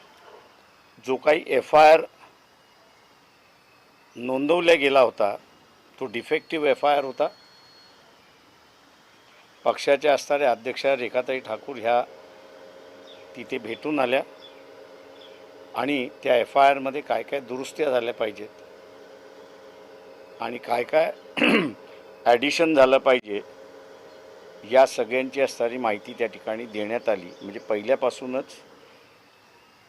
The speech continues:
आरोपी आणि त्याला मदतनीस जे होते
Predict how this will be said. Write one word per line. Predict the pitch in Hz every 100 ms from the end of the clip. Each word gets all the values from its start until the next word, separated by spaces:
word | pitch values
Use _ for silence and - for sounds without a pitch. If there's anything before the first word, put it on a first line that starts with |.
| _ -
आरोपी | 107 110 131 127 143 143 - _ _ _ _ _ _ _ _ -
आणि | 117 120 135 135 - _ _ _ _ _
त्याला | 120 120 143
मदतनीस | 135 120 123 - 131 110
जे | 113
होते | 107 - 104